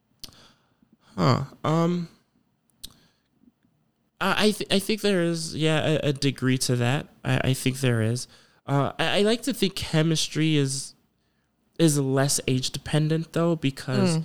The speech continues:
Speaker 2: mm-hmm. I would agree with, I would agree with that.
Speaker 1: Yeah, yeah, yeah. I, I think it has more to do with personality and
Speaker 2: Yes.
Speaker 1: interest and, and, and really there's always, you know, that type of like-minded connection.
Speaker 2: Right.
Speaker 1: I really think that's what chemistry comes down to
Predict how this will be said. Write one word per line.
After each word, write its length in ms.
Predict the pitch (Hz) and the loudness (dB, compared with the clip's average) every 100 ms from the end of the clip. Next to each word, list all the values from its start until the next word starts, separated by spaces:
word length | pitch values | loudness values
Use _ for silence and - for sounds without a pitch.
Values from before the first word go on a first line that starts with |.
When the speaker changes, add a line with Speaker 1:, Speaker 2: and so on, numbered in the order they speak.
| - 208 | -4 2
Speaker 2:
mm-hmm. 220 | 240 392 - | 2 2 0
I 80 | 151 | 0
would 100 | 143 | 0
agree 180 | 135 | 0
with, 200 | 123 - - - - - | -2 -4 -10 -12 -10 -8
I 120 | 285 | -6
would 140 | 262 | -6
agree 280 | 180 - 208 | -6 -8 -6
with 140 | 196 - | -6 -6
that. 320 | - - - - | -8 -8 -12 -2
Speaker 1:
Yeah, 240 | 175 196 | 4 4
yeah, 400 | 170 185 233 165 | 4 2 2 2
yeah. 460 | 113 151 175 135 95 | 0 0 2 2 2
I, 140 | 151 - | 2 0
I 40 | |
think 220 | 160 190 196 | -2 0 2
it 80 | |
has 220 | 170 151 143 | 2 2 2
more 200 | 139 143 | 0 0
to 160 | - | -2
do 240 | 127 139 131 | 0 2 2
with 220 | 127 - - _ _ | 0 -2 -16 _ _
personality 1000 | - 175 - 160 151 147 139 135 131 123 | 0 2 2 2 2 2 2 0 0 2
and 60 | 117 - | 2 0
Speaker 2:
Yes. 140 | 131 | 0
Speaker 1:
interest 760 | 131 143 - 135 120 123 - 127 | 0 2 0 2 2 2 -2 0
and, 280 | 120 120 127 - _ _ _ | 0 0 -4 -14 _ _ _
and, 260 | 123 131 127 | -2 0 0
and 360 | 131 127 123 - - - | 0 -2 -2 -8 -14 -4
really 180 | 165 202 | 0 2
there's 280 | 185 160 | 2 0
always, 260 | 147 151 147 | 0 0 0
you 100 | 135 | 0
know, 160 | 127 120 - | 0 -2 0
that 220 | 135 - | 0 0
type 360 | - 135 135 - | 0 0 0 0
of 400 | 131 127 131 - | 0 0 -4 -6
like-minded 640 | - 147 151 147 139 139 - | 0 0 2 0 0 -2 -4
connection. 800 | - 127 127 135 - - - - | -2 0 0 0 0 -2 -2 -2
Speaker 2:
Right. 260 | - 156 - | 0 0 0
Speaker 1:
I 120 | 131 | 0
really 280 | 147 160 160 | 2 2 0
think 220 | 151 147 | -2 -4
that's 260 | 101 127 - | -2 -4 -2
what 220 | 104 - | -2 -2
chemistry 460 | - 143 131 - 120 | -4 0 0 0 -2
comes 340 | - 127 120 | 0 0 0
down 280 | 120 117 131 | 0 0 0
to 300 | - - 147 | -2 -4 -6